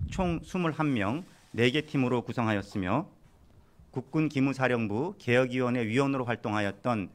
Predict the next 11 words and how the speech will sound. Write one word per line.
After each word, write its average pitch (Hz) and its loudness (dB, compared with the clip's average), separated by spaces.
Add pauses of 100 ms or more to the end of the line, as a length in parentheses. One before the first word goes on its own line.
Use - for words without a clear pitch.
(240)
최강욱 170 -2
변호사를 107 -2 (380)
특별 180 0
자문관으로 113 0
두어 110 -2 (160)
운영할 120 -2
계획입니다. 90 -4 (880)
창설 170 0
준비단 131 2
예하에는 113 2 (260)
기획총괄팀, 131 -2